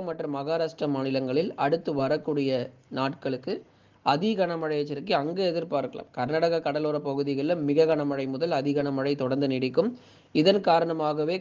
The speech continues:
காவிரியில நீர்வரத்து அப்படிங்கிறது அதிகரிக்க தொடங்கியிருக்கு.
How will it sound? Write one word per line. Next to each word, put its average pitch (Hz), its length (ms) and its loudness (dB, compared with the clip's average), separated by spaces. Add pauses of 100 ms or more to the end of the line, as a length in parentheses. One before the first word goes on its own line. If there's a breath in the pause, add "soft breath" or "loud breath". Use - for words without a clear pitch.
(120)
காவிரியில 160 640 2
நீர்வரத்து 147 540 -2
அப்படிங்கிறது 139 560 -2
அதிகரிக்க 139 440 0
தொடங்கியிருக்கு. 135 600 0